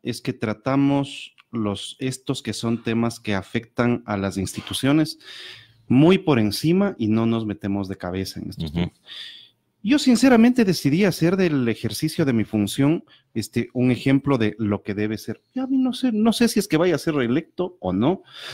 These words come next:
Speaker 1: no sé si es que yo mismo quiera lanzarme o no, eh, independientemente de eso, ¿qué es lo que te corresponde?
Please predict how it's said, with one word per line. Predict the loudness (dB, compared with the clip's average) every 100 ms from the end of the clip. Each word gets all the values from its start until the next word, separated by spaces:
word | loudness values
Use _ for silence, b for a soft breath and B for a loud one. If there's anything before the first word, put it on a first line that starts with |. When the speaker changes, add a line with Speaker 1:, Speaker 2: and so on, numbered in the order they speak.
| B
Speaker 1:
no | 2 4
sé | 4
si | 4
es | 2 2
que | 4
yo | 8
mismo | 8 6 2
quiera | 2 0
lanzarme | 0 -2 -2 0 0 -2 -4
o | 0
no, | 4 4 2 b b b
eh, | -4 -2 -4 -6 _ _ _ _ _ _ _
independientemente | 4 4 4 2 2 2 2 0 0 0
de |
eso, | -2 -4 -4
¿qué | -2 -2
es | -4
lo | -6
que | -6
te | -6
corresponde? | -6 -6 -6 -6 -6